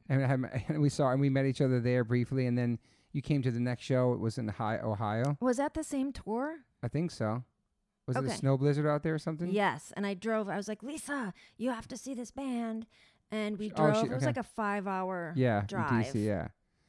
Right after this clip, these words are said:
Speaker 2: And, um, I entered, I met Pete,
Speaker 1: Yep.
Speaker 2: introduced her, and they immediately were like,
Speaker 1: Connected.
Speaker 2: Yeah.
Speaker 1: So then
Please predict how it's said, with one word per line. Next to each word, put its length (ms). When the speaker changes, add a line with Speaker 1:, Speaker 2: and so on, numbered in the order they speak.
Speaker 2:
And, 580
um, 580
I 160
entered, 420
I 100
met 340
Pete, 320
Speaker 1:
Yep. 120
Speaker 2:
introduced 380
her, 160
and 240
they 160
immediately 680
were 220
like, 240
Speaker 1:
Connected. 500
Speaker 2:
Yeah. 220
Speaker 1:
So 280
then 400